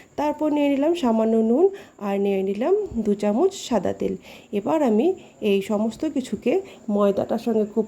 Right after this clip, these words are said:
ভালোভাবে মিশিয়ে নেব, মানে ময়ম দিয়ে নেব। ময়মটা কিন্তু খুব ভালোভাবে দিতে হবে ঘষে ঘষে,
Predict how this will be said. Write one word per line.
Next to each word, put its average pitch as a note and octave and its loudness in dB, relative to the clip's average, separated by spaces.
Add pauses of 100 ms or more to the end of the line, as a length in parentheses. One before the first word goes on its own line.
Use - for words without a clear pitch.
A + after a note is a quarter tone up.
ভালোভাবে G#3 0
মিশিয়ে G3+ 2
নেব, A#3 2 (460)
মানে G3 0
ময়ম G#3 4
দিয়ে F3+ -2
নেব। F3 -4 (460)
ময়মটা A#3 2
কিন্তু E4 2 (100)
খুব D4+ -4
ভালোভাবে A#3+ 0 (120)
দিতে G3 -2
হবে F3 -6 (400)
ঘষে G#3 2
ঘষে, F3+ -2